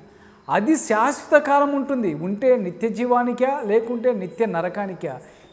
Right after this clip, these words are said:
ఈ దేహము అరవై డెబ్బై సంవత్సరాలే. దీని గురించి నువ్వేం బాధపడాల్సిన అవసరం లేదు. ఎప్పుడైనా చనిపోవాల్సిందే. కానీ నువ్వు ఎక్కడున్నా కూడా తప్పించుకోలేవు.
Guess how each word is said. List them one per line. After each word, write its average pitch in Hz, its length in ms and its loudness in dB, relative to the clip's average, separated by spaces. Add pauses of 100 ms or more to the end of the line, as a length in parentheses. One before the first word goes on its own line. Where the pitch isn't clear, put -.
ఈ 214 160 2
దేహము 277 480 6
అరవై 262 380 4
డెబ్బై 277 340 2
సంవత్సరాలే. 254 680 -2
దీని 202 240 -4
గురించి 247 380 -6
నువ్వేం 226 340 0
బాధపడాల్సిన 226 760 -2 (600)
అవసరం 226 400 -2
లేదు. 127 240 -8 (100)
ఎప్పుడైనా 247 440 6 (120)
చనిపోవాల్సిందే. 160 800 -8 (1300)
కానీ 294 240 10
నువ్వు 311 160 4
ఎక్కడున్నా 311 580 6
కూడా 311 180 4
తప్పించుకోలేవు. 233 960 -4